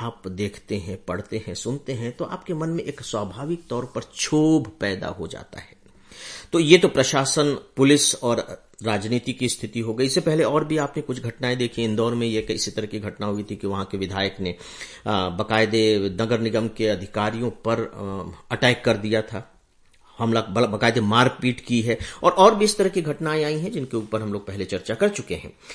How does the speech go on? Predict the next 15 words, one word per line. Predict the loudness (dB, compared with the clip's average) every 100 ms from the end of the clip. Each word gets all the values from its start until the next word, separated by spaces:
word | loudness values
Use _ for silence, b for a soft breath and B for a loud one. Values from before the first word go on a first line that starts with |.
| B B B B 0
लेकिन | 2 4
दोस्तों, | 6 6
बात | 6 4 2
यहीं | 0 0
तक | -2
सीमित | -2 -2 -2 -2 -2
नहीं | -4
है। | -4 -4
जिस | -2 0
न्यायालय | 2 2 2 2 0 0 0
ने | 0 -2 -6 -10 _ _ _ _ -2
ये | -2
कमेंट | 4 8 8 8
किया | 4 -2 -2
है, | -4 -8